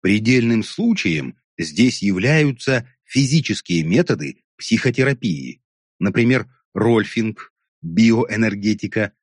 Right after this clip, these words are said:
шиатсу, в которых основное внимание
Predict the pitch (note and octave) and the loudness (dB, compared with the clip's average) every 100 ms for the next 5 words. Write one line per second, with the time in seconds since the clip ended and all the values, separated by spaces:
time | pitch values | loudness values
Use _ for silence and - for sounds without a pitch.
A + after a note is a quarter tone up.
0 | _ - - D#3+ A2+ F2 - F2 G#2 G#2 | _ -8 0 2 2 0 -6 -2 -2 -4
1 | _ _ _ - - F#2+ E2 B2+ F3 E2+ | _ _ _ -18 -6 -6 0 2 2 0
2 | - - _ _ G#2 - A2+ A2 A#2+ A2 | -8 -20 _ _ -8 -2 0 2 4 4
3 | F#2+ F2+ F2+ F2+ D#3 F3+ G#2+ D2 C#2+ | 2 0 -2 0 2 2 0 -4 -14